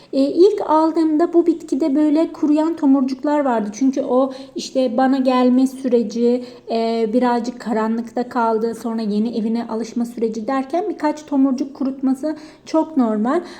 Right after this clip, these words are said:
Ama onu böyle güzel bir toprağa, verimli bir toprağa alırsanız bakın bu şekilde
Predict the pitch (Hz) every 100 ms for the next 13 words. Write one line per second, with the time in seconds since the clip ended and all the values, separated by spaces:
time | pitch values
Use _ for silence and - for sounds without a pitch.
0 | - 302 330 330 294 311 330 277 294 269
1 | 269 294 302 277 285 - 277 285 269 277
2 | 254 254 254 269 269 262 262 254 247 254
3 | 269 - 254 311 269 247 226 262 - 247
4 | 247 208 277 330